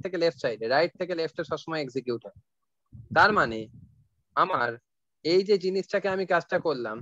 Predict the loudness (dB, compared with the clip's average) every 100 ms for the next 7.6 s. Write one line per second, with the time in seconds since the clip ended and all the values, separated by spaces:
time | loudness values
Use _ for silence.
0 | -14 -20 -20 _ _ _ _ _ -16 -6
1 | -4 -2 2 2 4 0 0 -2 0 -2
2 | -2 -6 -8 -14 _ _ _ _ 2 4
3 | 0 -2 -10 -16 -18 -16 -14 -8 -4 0
4 | 0 0 0 0 0 0 0 -4 -8 -8
5 | -4 -4 -4 -8 -8 -6 -2 -2 0 -2
6 | -2 0 0 0 0 -2 2 4 6 6
7 | 4 2 2 2 4 2